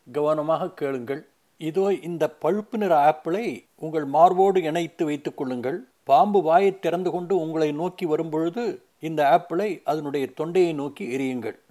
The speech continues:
அந்த பாம்பு உடனே மெழுகு போல் கரைந்து இறந்துவிடும்" என்று சொன்னார். ஷான் சிவப்பு குதிரை மேல் ஏறி அதிவேகமாக கடற்கரைக்கு சென்றான்.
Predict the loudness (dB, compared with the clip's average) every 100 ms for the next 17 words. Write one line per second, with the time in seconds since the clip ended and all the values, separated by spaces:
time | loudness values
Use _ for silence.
0 | _ _ -6 -4 4 4 6 2 2 0
1 | -2 -4 -6 -12 _ _ -10 -2 0 0
2 | 2 4 4 2 2 2 -2 -4 -2 0
3 | 0 0 -2 -6 -10 -18 -20 -12 -10 -8
4 | -10 -8 -10 -12 _ _ _ -4 2 2
5 | 0 -8 _ _ _ -2 0 0 -2 -4
6 | -4 -2 -2 -2 -2 -2 -2 -2 -4 -8
7 | -12 _ _ _ -4 -2 0 0 0 0
8 | 0 -2 -2 0 0 -4 -8 -8 -8 -2
9 | 2 2 0